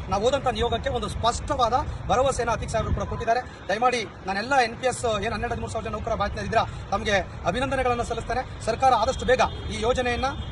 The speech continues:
ಆ ಒ ಪಿ ಎಸ್ ವ್ಯಾಪ್ತಿಗೆ ತಮ್ಮನ್ನು ತಂದು ಆದೇಶವನ್ನು ಹೊರಡಿಸುವಂತ ದಿಸೆಯಲ್ಲಿ ಎಲ್ಲ ಪ್ರಯತ್ನಗಳನ್ನು ಮಾಡ್ತಾ ಇದೆ. ಸಂಘನೂ ಕೂಡ ಅದಕ್ಕೆ ಪೂರಕವಾಗಿ ಸ್ಪಂದನೆಯನ್ನು ಮಾಡ್ತಾ ಇದೆ ಅನ್ನುವಂಥ ಮಾತನ್ನು ಹೇಳ್ತಾ,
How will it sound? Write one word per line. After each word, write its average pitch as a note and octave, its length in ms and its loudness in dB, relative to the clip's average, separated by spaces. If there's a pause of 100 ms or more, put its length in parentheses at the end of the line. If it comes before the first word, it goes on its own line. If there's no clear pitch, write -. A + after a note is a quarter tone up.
(100)
ಆ G#3 120 2
ಒ A#3 100 2
ಪಿ C#4 80 0
ಎಸ್ C4 120 0
ವ್ಯಾಪ್ತಿಗೆ A#3 320 0
ತಮ್ಮನ್ನು A3 240 -4
ತಂದು B3 180 0 (300)
ಆದೇಶವನ್ನು B3+ 360 2
ಹೊರಡಿಸುವಂತ A#3+ 400 0 (340)
ದಿಸೆಯಲ್ಲಿ A#3 360 -2
ಎಲ್ಲ B3 160 4
ಪ್ರಯತ್ನಗಳನ್ನು A3 480 -2
ಮಾಡ್ತಾ A3+ 240 0
ಇದೆ. C4 180 0
ಸಂಘನೂ A#3+ 300 -4
ಕೂಡ A3+ 120 0
ಅದಕ್ಕೆ G#3 220 -2 (240)
ಪೂರಕವಾಗಿ B3 340 -2
ಸ್ಪಂದನೆಯನ್ನು A3+ 440 -2
ಮಾಡ್ತಾ A3+ 180 0
ಇದೆ A#3 120 -2
ಅನ್ನುವಂಥ G#3+ 280 -4
ಮಾತನ್ನು G#3 220 -4
ಹೇಳ್ತಾ, B3+ 180 -2